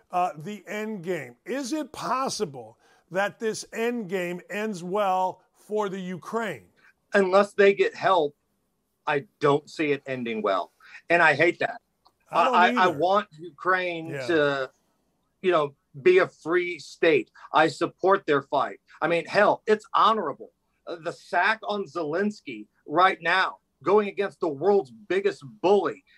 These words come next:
Speaker 2: and not leaving and staying to fight, um, and rallying his people. It's admirable. They're admirable. They're going to make a movie about this guy one day.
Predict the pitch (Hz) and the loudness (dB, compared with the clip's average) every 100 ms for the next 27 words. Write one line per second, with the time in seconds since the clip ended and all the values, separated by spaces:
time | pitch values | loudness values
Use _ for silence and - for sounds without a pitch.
0 | _ - 180 170 147 143 160 196 - 156 | _ -8 -4 -4 -6 0 4 4 2 -2
1 | 185 202 160 135 160 151 - - 185 202 | -2 -2 -4 -6 -8 -10 -4 4 6 8
2 | 190 147 - - 190 185 131 - _ _ | 4 0 -6 2 4 4 -2 -14 _ _
3 | - 156 151 147 - 170 151 _ _ - | -2 0 0 -4 -8 -10 -10 _ _ -14
4 | 151 131 185 208 202 190 180 156 - - | -2 4 6 8 8 6 2 -2 -2 0
5 | 214 214 110 - - 160 - 160 208 208 | 0 2 -2 -2 -4 -4 0 2 4 4
6 | 143 117 _ _ _ 151 208 - 175 214 | 0 0 _ _ _ 0 0 2 0 0
7 | 190 151 135 - - 180 147 190 220 214 | -2 -8 -10 -16 -8 -6 -2 -2 0 -2
8 | 196 208 202 165 165 202 214 185 151 151 | -2 -4 -4 -6 -2 -2 -2 -4 -2 0
9 | 143 - 139 - 139 135 123 135 127 117 | -2 -4 -12 -6 -4 -2 -4 -6 -6 -8
10 | 107 | -8